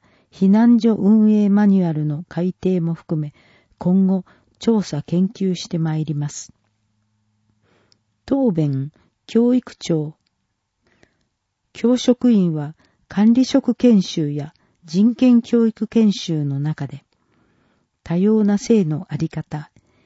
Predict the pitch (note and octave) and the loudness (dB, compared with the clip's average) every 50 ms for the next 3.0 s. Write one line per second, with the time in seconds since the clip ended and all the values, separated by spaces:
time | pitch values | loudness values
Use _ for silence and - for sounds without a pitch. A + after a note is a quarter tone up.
0 | _ _ _ - F3+ F3+ G3+ A3 A3 G#3 G#3 A3+ A3+ G#3+ F#3 E3+ G3+ G#3+ A#3 - | _ _ _ -4 0 2 2 2 0 0 2 2 2 2 2 0 0 0 0 -2
1 | _ - G#3+ G#3+ G3 _ - - A3+ G#3 E3 - - _ - - G3+ F3+ D#3+ D3+ | _ -4 -4 -4 -4 _ -8 -4 -4 -4 -4 -4 -8 _ -4 -2 -2 0 0 -2
2 | C#3+ - - - E3+ D3 - - C#3 C3 C3+ C#3 C#3+ D3 D3 C#3 D3 - - | -4 -6 -8 -8 -10 -8 -10 -10 -10 -8 -6 -6 -4 -4 -6 -6 -10 -12 -14